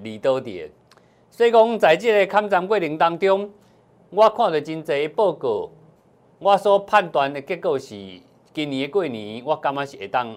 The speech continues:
冒股票过年。啊，当然啦，电子股部分，咱看到台积电伊的发-，法人说明会内底，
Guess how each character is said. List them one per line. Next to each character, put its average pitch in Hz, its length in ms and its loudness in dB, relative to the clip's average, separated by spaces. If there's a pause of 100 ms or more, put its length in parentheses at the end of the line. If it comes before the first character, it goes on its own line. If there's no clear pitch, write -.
冒 123 200 -8
股 107 200 -4
票 95 100 -12
过 104 160 -8
年。 78 160 -14 (720)
啊， 160 120 2
当 175 220 0
然 160 100 -2
啦， 156 160 2
电 160 220 -2
子 214 100 -6
股 240 160 4
部 175 200 0
分， 165 280 0
咱 180 200 0
看 185 180 -2
到 147 60 -2
台 147 180 -2
积 175 160 -8
电 151 260 -2
伊 143 120 -4
的 147 60 0
发-， 175 140 -2
法 185 280 -2
人 120 160 -8
说 170 200 -4
明 127 160 -6
会 127 180 0
内 101 120 -2
底， 131 260 -4